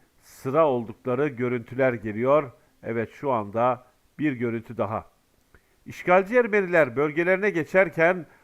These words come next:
Azerbaycan Devleti'nin sınır görevlilerinden şu anda tabii ki izin alarak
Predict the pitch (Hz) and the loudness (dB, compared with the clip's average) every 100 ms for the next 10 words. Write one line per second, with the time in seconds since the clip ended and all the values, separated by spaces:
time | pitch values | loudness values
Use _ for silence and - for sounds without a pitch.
0 | _ - 143 190 151 175 190 196 160 156 | _ -2 0 2 4 4 4 2 2 0
1 | 151 156 - 156 202 175 - _ _ - | 0 -4 -4 0 0 -2 -12 _ _ -8
2 | 160 170 254 220 185 170 156 151 151 151 | -4 0 0 2 2 4 2 2 0 0
3 | 147 143 110 - 127 117 120 147 147 - | 2 2 2 -2 0 0 2 2 2 -4
4 | _ _ - 151 139 127 - 135 120 170 | _ _ -6 -2 0 -2 -6 -8 -4 0
5 | 165 123 120 170 - | 0 2 2 2 0